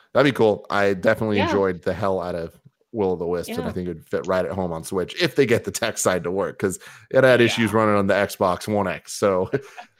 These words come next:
Speaker 1: uh, but it should be able to run on the Switch, and I think that they've
Speaker 2: Yeah.
Speaker 1: probably solved that stuff
Speaker 2: I mean,
Speaker 1: by
Speaker 2: the
Speaker 1: now.
Speaker 2: first Ori ran fine on Switch. <laughs>
Speaker 1: Yeah, exactly. Uh, anyway, this has been Kinda Funny Games Daily.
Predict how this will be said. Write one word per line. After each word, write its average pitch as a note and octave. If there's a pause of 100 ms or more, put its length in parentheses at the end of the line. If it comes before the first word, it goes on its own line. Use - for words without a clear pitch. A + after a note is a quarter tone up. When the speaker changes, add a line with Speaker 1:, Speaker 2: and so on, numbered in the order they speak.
Speaker 1:
uh, G2+
but G3
it G#3
should C#4
be D#3+
able A#2
to G#2
run G2
on E2+
the E2
Switch, C#2+
and G#2
I G#2
think A#2
that F#2+
they've F#2
Speaker 2:
Yeah. D#3
Speaker 1:
probably F2+
solved D2
that -
stuff -
Speaker 2:
I A#4+
mean, A#4+
Speaker 1:
by A#4
Speaker 2:
the -
Speaker 1:
now. -
Speaker 2:
first G#4
Ori G3+
ran D#3
fine C3+
on F#3
Switch. -
<laughs> - (160)
Speaker 1:
Yeah, G2 (280)
exactly. E2 (600)
Uh, C3+
anyway, D#3+
this G3
has D#3+
been C#3
Kinda C3
Funny A#2
Games G2
Daily. G2